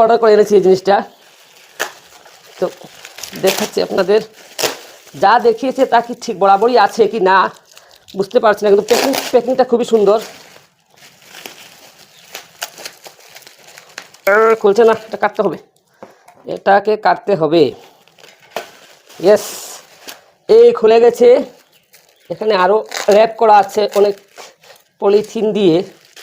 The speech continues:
তাহলে দেখে নেই এখানে কি আছে বন্ধুরা। একা-, এটাকে সরিয়ে দিই,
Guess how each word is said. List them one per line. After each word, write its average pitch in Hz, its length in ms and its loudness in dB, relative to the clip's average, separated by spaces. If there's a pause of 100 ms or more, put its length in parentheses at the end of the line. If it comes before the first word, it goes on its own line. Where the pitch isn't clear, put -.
(1600)
তাহলে 214 320 4 (840)
দেখে 208 280 0
নেই 233 160 4
এখানে 226 240 0
কি 233 220 -8 (140)
আছে 208 200 0
বন্ধুরা। 196 360 4 (1120)
একা-, 180 260 -2
এটাকে 202 300 -2
সরিয়ে 202 360 -2
দিই, 220 140 2